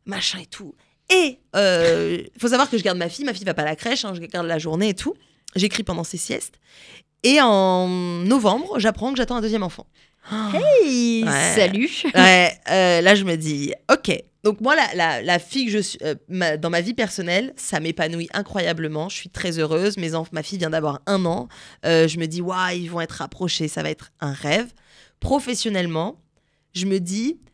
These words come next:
Speaker 1: Eh ben, en fait, ça va être ça qui va faire qu'en fait, tu vas jamais atteindre ton rêve. » Tu vois, c'est qu'en fait, je me dis, euh, Bah, en fait, euh, tu vas avoir un deuxième enfant, avoir un deuxième enfant, parce qu'en plus, moi, je,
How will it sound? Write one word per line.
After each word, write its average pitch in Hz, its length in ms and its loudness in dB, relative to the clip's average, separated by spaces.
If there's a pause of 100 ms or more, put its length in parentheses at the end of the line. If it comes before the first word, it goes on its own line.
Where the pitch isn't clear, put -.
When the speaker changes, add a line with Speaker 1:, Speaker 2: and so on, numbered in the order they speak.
(100)
Speaker 1:
Eh 175 60 -4
ben, 226 120 4
en 254 60 0
fait, 269 260 -4
ça - 600 -8
va 180 80 2
être 180 100 -2
ça 277 460 4 (260)
qui - 120 -8
va 185 100 0
faire 226 200 -6
qu'en 190 120 -8
fait, 226 160 -10
tu - 160 -12
vas 151 100 -2
jamais 190 280 -4
atteindre 185 300 -4
ton 165 120 -8
rêve. » 151 220 -8 (540)
Tu - 80 -10
vois, 165 180 0
c'est 165 240 -6
qu'en 165 160 -8
fait, 208 140 -2
je 196 80 -6
me 170 80 -4
dis, 196 300 -6 (460)
euh, 160 720 2
Bah, 160 160 0
en 160 60 -2
fait, - 340 -2
euh, 156 400 0 (880)
tu - 120 -6
vas 185 80 4
avoir 214 180 4
un 208 60 2
deuxième 185 280 0
enfant, 202 460 -4
avoir 190 300 2
un 185 80 2
deuxième 196 400 2
enfant, 190 280 -4
parce 185 120 -12
qu'en 165 80 -6
plus, 180 160 -12
moi, 170 140 -4
je, 156 180 -10